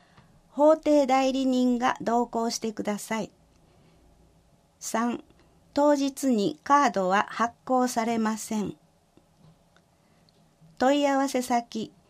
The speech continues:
市民課、住基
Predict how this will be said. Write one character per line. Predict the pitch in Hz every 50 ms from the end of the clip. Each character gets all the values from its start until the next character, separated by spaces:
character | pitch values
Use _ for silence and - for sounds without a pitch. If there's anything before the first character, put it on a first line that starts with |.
| _ _ _ _ _ _ _ _
市 | - - - - 247 269
民 | 277 285 294 285 277 269 269
課、 | - - 233 214 - - _ _ _ _ _ _ _ _ _ _ _ _ _ _ _ _ _ -
住 | 170 226 285 277 240 -
基 | - - 190 175 - -